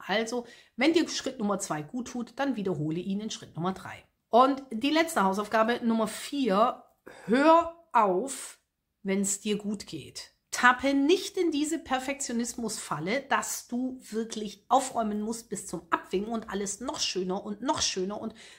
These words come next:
noch schlanker und noch minimalistischer. Hör auf, wenn's gut ist. Es ist dann auch wirklich gut.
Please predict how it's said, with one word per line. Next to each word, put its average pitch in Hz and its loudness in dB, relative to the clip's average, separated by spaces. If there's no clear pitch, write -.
noch 330 4
schlanker 220 -2
und 247 -4
noch 302 2
minimalistischer. 226 -2
Hör 214 2
auf, 269 -4
wenn's 214 -4
gut 220 -2
ist. - -6
Es 190 -4
ist 254 -6
dann 240 0
auch 190 -4
wirklich 196 -4
gut. 202 -2